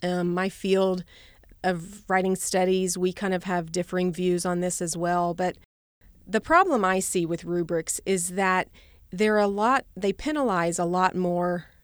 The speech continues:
um, the writing than actually if you just read it and, uh,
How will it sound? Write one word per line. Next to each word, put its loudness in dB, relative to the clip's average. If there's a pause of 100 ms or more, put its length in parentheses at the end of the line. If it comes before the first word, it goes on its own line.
(280)
um, -10
the -2
writing 2
than -2
actually -2
if -8
you 0
just -4
read 2
it -2
and, -4
uh, -10